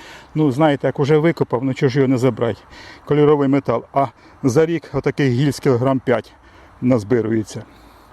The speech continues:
Знову ж, здаєш на металобрухт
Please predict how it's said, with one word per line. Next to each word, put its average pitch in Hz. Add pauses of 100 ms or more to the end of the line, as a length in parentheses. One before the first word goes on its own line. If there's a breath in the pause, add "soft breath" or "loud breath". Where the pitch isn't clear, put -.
(180 loud breath)
Знову 143
ж, -
здаєш 147
на 131
металобрухт 135